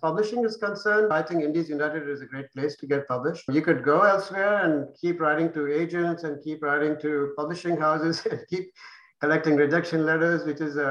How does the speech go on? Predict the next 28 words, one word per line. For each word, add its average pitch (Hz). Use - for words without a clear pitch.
really 156
disheartening 143
process. 180
So 175
I -
think 208
Indies 170
United 170
is 156
a 147
great 160
place 180
to 165
publish. 175
And 190
the 202
third 247
thing 247
is 143
marketing. 113
So 160
marketing 220
is 143
obviously, 143
it 147
is 160
a 156
challenge 110